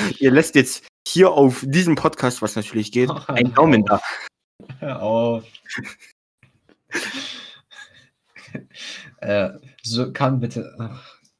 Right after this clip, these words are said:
Speaker 2: Dominik ist inzwischen so depressed, dass er keine Freunde hat, dass er jede Möglichkeit nutzt, damit er halbwegs menschlichen, weiblichen Kontakt hat. Das nervt inzwischen.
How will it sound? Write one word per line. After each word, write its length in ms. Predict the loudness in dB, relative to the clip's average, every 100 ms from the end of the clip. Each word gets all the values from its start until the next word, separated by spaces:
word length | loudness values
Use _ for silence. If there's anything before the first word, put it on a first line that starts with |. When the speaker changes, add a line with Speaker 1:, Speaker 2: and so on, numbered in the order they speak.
| _ _ _ _ _ _ _ _ _ _ _ _
Speaker 2:
Dominik 340 | -2 -2 -2 -4
ist 120 | -6
inzwischen 380 | -4 -2 -2 0
so 180 | 0 -2
depressed, 640 | -4 -12 -10 -2 0 0
dass 120 | -6
er 100 | -6
keine 260 | -4 -4 -4
Freunde 360 | -2 -2 0 -4
hat, 60 |
dass 160 | -6 -6
er 160 | -8 -10 -20 -20 _
jede 340 | 2 4 6
Möglichkeit 520 | 6 4 0 -4 -4 -2
nutzt, 340 | -4 -6 -4
damit 240 | -2 -2
er 300 | -4 -6 -8
halbwegs 840 | -4 -4 -4 -2 -2 -2 -8 -16 -18 _ _ _ -2
menschlichen, 680 | 0 0 -2 -4 -2 -4 -2
weiblichen 500 | -2 -2 -4 -8 -8
Kontakt 440 | -6 -6 -6 -8 -14
hat. 140 | -18 -20 _ _ _ _ _ _ _ _ _ _ _ -6
Das 100 | -2
nervt 320 | 2 2 2 -4
inzwischen. 640 | -8 -6 -4 -4 -8 -16